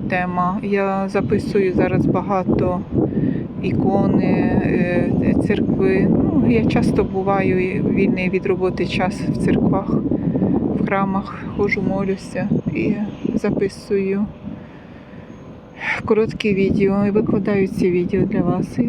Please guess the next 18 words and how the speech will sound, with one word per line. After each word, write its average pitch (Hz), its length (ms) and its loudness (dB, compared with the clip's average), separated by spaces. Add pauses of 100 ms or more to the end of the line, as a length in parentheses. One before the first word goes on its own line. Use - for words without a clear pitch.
Італія 226 460 2
дуже 208 280 0
багата 196 480 -2
своєю 185 300 0
культурою, 180 720 0 (260)
і 196 80 0
я 190 280 2
стараюся 196 600 0
з 175 40 0
вами 180 300 2
поділитися, 180 800 4 (920)
е, - 120 4 (480)
такими 180 580 2 (280)
приємними 190 920 4 (180)
враженнями, 170 800 0 (340)
не 240 140 6
тільки 185 300 0
приємними 170 640 0